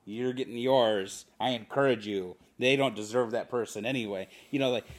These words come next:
I mean, just this whole thing, inventors of evil in verse, in verse thirty.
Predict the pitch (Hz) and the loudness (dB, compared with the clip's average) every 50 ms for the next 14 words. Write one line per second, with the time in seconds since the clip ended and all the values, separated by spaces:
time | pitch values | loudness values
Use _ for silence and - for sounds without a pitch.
0 | - - - 123 127 123 113 104 98 - - - 123 107 - _ _ _ _ _ | -14 -6 -2 2 2 2 2 0 -4 -8 -6 -6 -6 -6 -8 _ _ _ _ _
1 | - _ _ _ _ _ _ _ - - 143 - 160 156 147 - 147 147 147 127 | -20 _ _ _ _ _ _ _ -4 -4 -2 2 2 2 2 4 2 2 2 2
2 | 117 - 123 117 110 110 104 104 120 120 135 139 123 - 147 139 127 113 104 110 | 0 -2 -4 -4 -4 -6 -4 -2 0 0 0 0 0 0 2 2 2 2 0 -4
3 | 107 98 - _ - 123 139 147 156 131 127 110 98 90 87 92 92 98 95 104 | -6 -8 -10 _ -10 -8 -6 -4 -4 -2 -2 -4 -4 -4 -6 -10 -10 -12 -10 -6
4 | 113 113 107 - - - - - 120 110 104 110 107 - - - 107 107 110 101 | -6 -6 -6 -6 -8 -12 -12 -12 -12 -10 -8 -8 -8 -8 -8 -8 -6 -4 -4 -4
5 | 98 95 76 78 | -6 -8 -10 -12